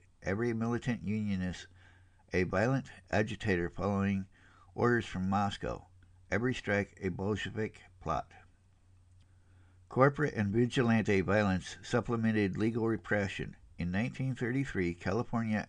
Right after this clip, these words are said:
agribusinesses, banks, and utility companies started the Associated Farmers, which mobilized battalions of up to two thousand goons to attack pickets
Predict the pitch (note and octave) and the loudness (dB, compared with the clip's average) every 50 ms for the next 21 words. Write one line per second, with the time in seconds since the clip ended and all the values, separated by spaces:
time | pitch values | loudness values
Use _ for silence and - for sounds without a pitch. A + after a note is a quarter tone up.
0 | - - - F#2+ A#2 A#2+ A#2+ A#2 A2+ - G2 G2 F#2 F#2 G2 G2 G2 F#2+ - - | -10 -6 -2 -2 0 2 0 0 0 0 0 0 0 -2 -2 -2 -2 -2 -2 -2
1 | F2+ F#2 F#2+ F#2+ - - - - - - - - - - - - G#2 A2+ B2 B2 | -2 -2 -2 -2 -4 -10 -16 -20 -20 -20 -20 -20 -20 -10 -2 0 2 2 2 0
2 | - - - G2 G2 G2 G2 G2 F#2+ - - A2+ A#2+ B2 A#2+ B2 B2+ A2+ - G2+ | -2 -6 -2 0 0 2 0 0 -2 -2 -2 0 0 0 0 0 -2 -4 -4 -4
3 | G2+ F#2 - D2+ E2+ E2 - - G2+ G2 G2+ G2+ G2 - - E2+ F2 F2+ F2+ F2 | -6 -4 -6 -6 -8 -8 -4 -2 0 0 2 2 0 -2 -2 -4 -2 -2 0 -2
4 | E2 - - - - - G2+ G#2 G2+ - - A2+ A2 A2 G#2+ G#2+ G2+ - - G#2+ | -2 -4 -8 -14 -10 -4 -4 -4 -4 -4 -4 -2 -2 0 -2 -2 -4 -8 -6 -4
5 | A2 A2+ A2 G2 F#2+ F2+ F2+ E2 - - - - - - - - - - - - | -2 0 0 0 0 -2 -4 -4 -8 -12 -20 -20 -20 -20 -20 -20 -20 -20 -20 -20
6 | - _ - E3 D3 - - C3+ C#3 C#3 C3 A#2+ A#2 A2+ G#2+ G#2+ G#2 F#2+ - F#2 | -14 _ 0 0 0 2 2 2 4 4 4 4 4 4 4 4 4 2 -2 -6
7 | E2+ - A#2+ A2 A#2 A#2+ A#2+ A#2 A2 G2 - - D#2 E2 F2 G#2 G#2+ - - - | -6 0 0 2 2 4 2 2 0 0 -2 -4 -4 -2 0 0 -2 -2 -4 -6
8 | F2 D2+ - - - C3+ B2+ - - - A2+ A2+ A#2 A#2+ A#2 A2+ G#2+ A#2+ A#2 A#2 | -6 -6 -8 -6 -4 -4 -4 -2 -2 0 0 2 2 2 2 0 -2 -4 -4 -4
9 | A2+ - - - - - - - - - B2+ A#2+ G#2+ G2+ E2+ - - - G2 F2 | -8 -10 -14 -20 -20 -20 -20 -12 -2 2 2 4 4 2 0 -2 -2 0 0 0
10 | - A2 G#2 G#2+ - - - - B2 G#2 - G2+ F#2 - - | 0 0 0 0 0 -2 -4 -2 -2 -2 0 -2 -4 -4 -6